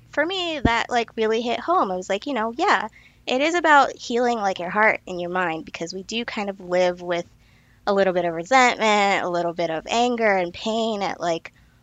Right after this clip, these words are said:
you know, everything that comes with having a, a bleeding disorder or a blood disorder. And so I guess I just find it a little dismissive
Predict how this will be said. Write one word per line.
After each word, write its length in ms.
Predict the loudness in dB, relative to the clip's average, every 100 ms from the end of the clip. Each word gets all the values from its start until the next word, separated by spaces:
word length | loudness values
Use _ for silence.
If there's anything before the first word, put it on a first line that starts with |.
| _ _ _ _ _ _ -2
you 140 | 2
know, 120 | 2 4
everything 540 | 0 0 -2 -6 -2
that 160 | 0 0
comes 400 | 2 0 0 -2
with 360 | 0 0 -4 -20 -20 -14
having 480 | 0 0 0 -2 -6 -8 _ -6
a, 80 |
a 40 | -4
bleeding 360 | -2 -2 -2
disorder 340 | -4 -4 -2 0
or 260 | 0 0
a 60 | -2
blood 240 | -2 -4
disorder. 580 | -4 -6 -4 -2 -2 -4 -8 -20 -20 -20 -4
And 220 | -2 -2
so 600 | 0 4 6 8 6 4 0 -10 -20 -14 0
I 120 | 2
guess 220 | 4 4
I 100 | 4
just 280 | 2 -2 0
find 300 | 0 0 2
it 260 | 2 2 -2 -10 -20 -20 -20 -20 -20 _ -4
a 60 | 0
little 260 | 2 2 0
dismissive 800 | -4 -4 -4 -2 2 4 2